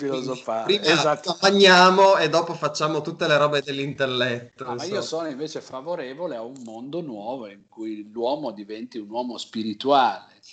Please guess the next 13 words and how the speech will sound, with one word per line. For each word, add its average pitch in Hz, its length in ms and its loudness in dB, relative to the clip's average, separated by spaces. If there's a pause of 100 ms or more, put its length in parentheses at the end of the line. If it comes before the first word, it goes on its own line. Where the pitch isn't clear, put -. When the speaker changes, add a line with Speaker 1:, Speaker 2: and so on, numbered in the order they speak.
(340)
Speaker 2:
e 104 220 -16
che - 360 -12
possa 123 280 -2
dedicarsi 107 840 -8
a 95 80 -12
delle 107 280 -8
attività, 107 600 -2
a 98 60 0
delle 104 260 -8
riflessioni, 107 880 -4
a 98 40 -12
dei 113 160 -10
viaggi, 107 720 -8